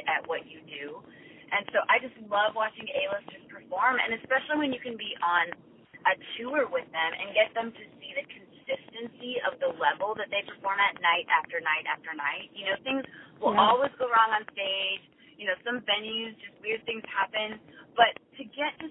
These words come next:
Speaker 1: see somebody where your normal is just raised to an, uh, another level, and it, it's just a cool thing as, you know, a new artist. I still call myself a new artist,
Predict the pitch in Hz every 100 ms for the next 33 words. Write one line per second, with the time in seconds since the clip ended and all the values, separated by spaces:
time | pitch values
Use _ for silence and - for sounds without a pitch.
0 | - 247 262 - 214 220 220 - - -
1 | - - - - 587 - 208 214 208 196
2 | 185 175 190 196 220 226 240 - - -
3 | - - 208 - 214 - 185 185 185 208
4 | - - 190 175 - 170 160 - - 196
5 | 180 170 165 165 165 160 - 170 160 180
6 | 226 269 - - - - - 202 196 180
7 | - _ _ - - - - 494 - 277
8 | 320 - 359 359 - - 285 294 302 262
9 | 262 - 208 208 - - - - - _
10 | 247 226 - 208 202 214 220 - 196 196
11 | 196 190 - 196 226 208 - 202 196 208
12 | 190 202 196 175 175 180